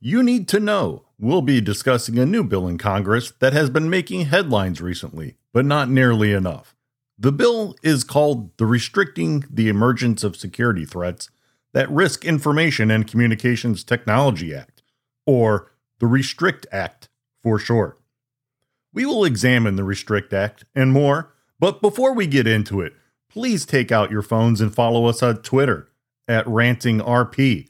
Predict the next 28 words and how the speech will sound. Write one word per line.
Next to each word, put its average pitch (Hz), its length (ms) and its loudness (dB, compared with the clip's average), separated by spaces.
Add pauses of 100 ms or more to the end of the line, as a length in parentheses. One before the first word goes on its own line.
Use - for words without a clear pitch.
(420)
and 143 180 0
press 180 260 -2
that 196 220 -2
like 156 260 -2
button 90 400 -4 (100)
on 123 140 2
your 117 100 2
podcast 123 580 -2
feed 73 280 -10 (340)
to 131 120 2
help 185 280 0
our 175 120 2
distribution 147 760 -2
on 117 200 2
this, 170 300 -2 (280)
for 208 180 2
now, 247 460 0
ad-free 131 500 0
startup 113 480 0
podcast. 117 600 -4 (540)
We 120 120 2
are 135 120 4
working 143 340 2
hard 123 460 0
to 104 80 -6
bring 120 240 0
you 120 180 2
insights, 92 540 -4